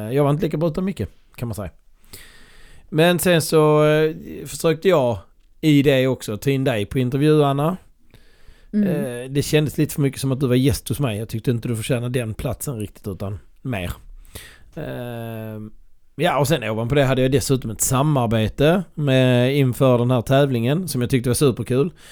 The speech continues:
Speaker 1: Och det föll lite grann. Eh, saker som inte jag kan kontrollera och inte den jag samarbetade med heller. Men det blev inte, det blev inget av det. Och där någonstans tror jag luften gick ur mig faktiskt.
Speaker 2: Mm.
Speaker 1: Det är inte ofta, men...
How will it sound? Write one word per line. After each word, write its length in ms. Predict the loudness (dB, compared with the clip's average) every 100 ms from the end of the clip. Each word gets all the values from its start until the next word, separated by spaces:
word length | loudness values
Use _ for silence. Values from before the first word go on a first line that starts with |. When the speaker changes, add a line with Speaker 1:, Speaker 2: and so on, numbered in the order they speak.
| -20 -14
Speaker 1:
Och 240 | 0 4
det 380 | 4 4 0 2
föll 220 | 2 2
lite 220 | 2 -2
grann. 340 | -6 -6 -8 -10 -6
Eh, 1300 | -2 -2 -4 -6 -8 -10 -10 -10 -12 -12 -14 -10 -12 -12 -16 -14 -12
saker 400 | -2 2 2 0
som 140 | 0
inte 140 | 0 2
jag 220 | 2 0
kan 120 | -2
kontrollera 420 | -2 0 0 0
och 80 | 0
inte 160 | -2 0
den 160 | 0 0
jag 100 | 0
samarbetade 560 | -2 -2 -4 -6 -4
med 100 | 0
heller. 260 | 0 0 0
Men 100 | 0
det 80 | 2
blev 280 | 4 4
inte, 200 | 2 0
det 400 | -2 -4 -8 -10 -2
blev 100 | 0
inget 160 | 0 0
av 200 | -2 -6
det. 120 | -12 -14 -20 -20 -20 -20 -12 -2
Och 140 | 2
där 160 | 4 2
någonstans 880 | 0 0 0 0 -4 -6 -6 -8 -6
tror 300 | -2 2 4
jag 200 | 4 2
luften 300 | 0 -2 -4
gick 140 | -2
ur 100 | -4
mig 160 | -4 -8
faktiskt. 500 | -8 -12 -14 -16 -20 _ _
Speaker 2:
Mm. 240 | 0 2 4
Speaker 1:
Det 80 | 2
är 40 |
inte 140 | 4
ofta, 300 | 2 0 -4
men... 160 | -4